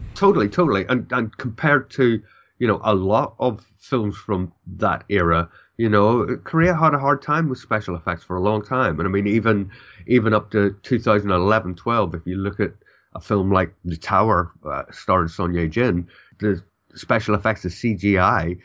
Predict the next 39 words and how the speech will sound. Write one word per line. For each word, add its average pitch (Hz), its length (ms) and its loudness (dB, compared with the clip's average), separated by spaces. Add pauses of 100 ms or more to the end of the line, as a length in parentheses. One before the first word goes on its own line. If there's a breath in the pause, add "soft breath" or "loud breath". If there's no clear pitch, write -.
(200 soft breath)
is 101 280 -4
clearly 101 720 0
C 101 300 -4
G 98 240 0
I, 107 420 0
and 92 180 -4
it's - 440 -8 (240 loud breath)
a 101 80 2
little 101 360 0
lackluster. 98 800 -2 (240 soft breath)
You 123 160 -2
know, 113 180 2
if 113 120 -4
you 113 100 -2
compare, 110 380 -2
this 113 240 -2
is 104 160 -6
much 113 260 -4
simpler, 107 520 -4 (360 soft breath)
but 110 320 2
it's 104 280 -4
much 104 420 -2
more 104 160 2
natural. 107 480 -2
And 90 140 -2
I 95 160 -2
think 104 240 -6
the 95 80 -8
special, - 320 -4
I 131 80 4
was 131 160 -2
really 135 260 -2
impressed 135 460 -4
with 139 100 -4
the 110 60 -10
special 92 340 -8
effects 82 320 -8
and 82 100 -6
how 98 280 2